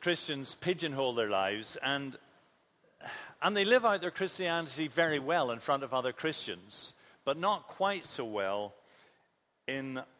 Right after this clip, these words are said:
other places. My Christianity needs to be at show, on show at work as well. And so by now, three and a half talks into faith and work, you might say, "Okay, okay, I get it.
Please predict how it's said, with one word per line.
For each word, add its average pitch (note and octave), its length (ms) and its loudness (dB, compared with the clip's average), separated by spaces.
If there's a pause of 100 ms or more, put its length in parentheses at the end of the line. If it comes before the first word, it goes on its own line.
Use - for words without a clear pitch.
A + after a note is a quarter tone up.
(120)
other D3 220 0
places. C#3+ 720 -2
My E3 160 2
Christianity C#3 800 -4
needs C#3 320 -6
to D3 100 -6
be C3+ 160 0
at B2 160 2
show, D3 360 -4
on C3 180 -4
show B2+ 500 -2
at B2+ 200 -4
work B2+ 460 0
as A#2+ 200 -6
well. A#2+ 400 -4 (1040)
And C#3 100 -8
so D#3 140 2
by C#3+ 180 2
now, E3 440 2 (280)
three D#3+ 220 -2
and D#3+ 100 0
a C#3+ 40 0
half C3+ 520 -2
talks - 560 -2
into B2 520 -4
faith B2+ 380 -2
and G#2+ 180 -6
work, B2+ 280 0 (800)
you C#3+ 80 -4
might D3 220 0
say, C3+ 260 0
"Okay, F#3+ 380 2
okay, F3 380 -2
I D3 100 -2
get C3 240 2
it. C3 160 -2